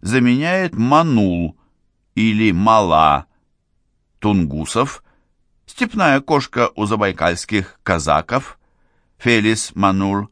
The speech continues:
по величине близкая к домашней кошке,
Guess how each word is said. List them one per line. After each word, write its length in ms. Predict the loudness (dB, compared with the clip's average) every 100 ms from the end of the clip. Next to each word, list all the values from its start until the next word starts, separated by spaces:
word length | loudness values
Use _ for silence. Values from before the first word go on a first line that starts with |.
| _ _ _ _ -6
по 60 | 0
величине 560 | 2 2 0 -2 -2 -2
близкая 720 | -2 -4 -4 -2 0 0 -4
к 80 | -4
домашней 560 | 0 0 -2 -2 -6
кошке, 600 | -6 -8 -12 -8 -6 -6